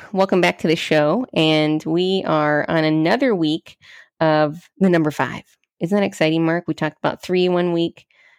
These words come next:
five last week, and now it's five again.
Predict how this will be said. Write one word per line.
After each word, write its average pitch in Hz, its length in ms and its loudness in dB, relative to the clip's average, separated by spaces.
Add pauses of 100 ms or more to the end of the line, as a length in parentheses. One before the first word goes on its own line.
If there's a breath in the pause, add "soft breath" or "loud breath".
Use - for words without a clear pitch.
(160 soft breath)
five 185 520 0
last 175 320 -2
week, 165 280 -2
and 165 120 0
now 165 180 2
it's 160 340 -2 (180)
five 180 380 -2
again. 156 520 0